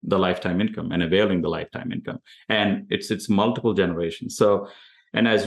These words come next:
as we know, uh, the technology has changed a lot in the last few decades, and it will change a lot more in the next few decades. So how do you devise solutions that are appealing to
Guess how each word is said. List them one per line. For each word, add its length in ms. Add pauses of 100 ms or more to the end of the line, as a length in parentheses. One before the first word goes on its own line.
(120)
as 140
we 140
know, 420
uh, 140
the 40
technology 680
has 200
changed 480
a 80
lot 400
in 140
the 80
last 320
few 120
decades, 440
and 120
it 120
will 160
change 400
a 40
lot 300
more 300
in 80
the 60
next 240
few 180
decades. 420
So 400 (460)
how 160
do 80
you 120
devise 400
solutions 720
that 140
are 160
appealing 600
to 340